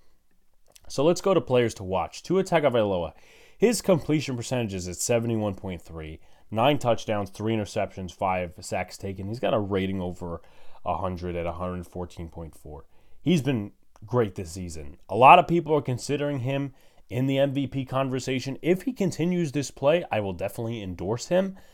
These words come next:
but I would have to see it for a few more games because we know Tua,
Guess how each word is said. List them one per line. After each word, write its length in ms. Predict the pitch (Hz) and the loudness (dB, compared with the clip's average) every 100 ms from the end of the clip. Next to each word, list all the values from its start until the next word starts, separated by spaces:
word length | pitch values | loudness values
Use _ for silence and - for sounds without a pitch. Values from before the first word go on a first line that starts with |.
| - - - - | -20 -20 -20 0
but 300 | 104 120 120 | 6 6 6
I 100 | 120 | 4
would 120 | 135 147 | 4 4
have 140 | 160 | 2
to 80 | 151 | 0
see 240 | - 143 | -2 0
it 100 | 135 | 0
for 120 | - 131 | 0 -2
a 60 | |
few 160 | - 123 | 0 -2
more 180 | 113 107 | -2 -2
games 300 | 95 80 78 | -4 -8 -10
because 280 | 92 101 | -6 -6
we 100 | 92 | -2
know 440 | 110 123 123 123 - _ - - _ | 2 6 6 4 -2 _ -20 -20 _
Tua, 520 | - 156 151 143 135 | 0 6 8 8 6